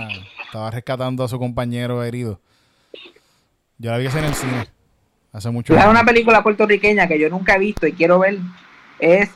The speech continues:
Speaker 2: La verdadera historia de, este,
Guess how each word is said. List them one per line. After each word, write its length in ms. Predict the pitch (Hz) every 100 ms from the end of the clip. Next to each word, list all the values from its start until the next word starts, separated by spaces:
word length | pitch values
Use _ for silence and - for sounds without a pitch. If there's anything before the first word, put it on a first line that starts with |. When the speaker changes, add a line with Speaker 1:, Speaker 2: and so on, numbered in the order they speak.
| -
Speaker 2:
La 200 | 151 151
verdadera 460 | 151 147 147 151 180
historia 720 | 180 202 208 190 185 165 156
de, 420 | 143 147 143 135
este, 800 | 139 - - 143 139 131 127 120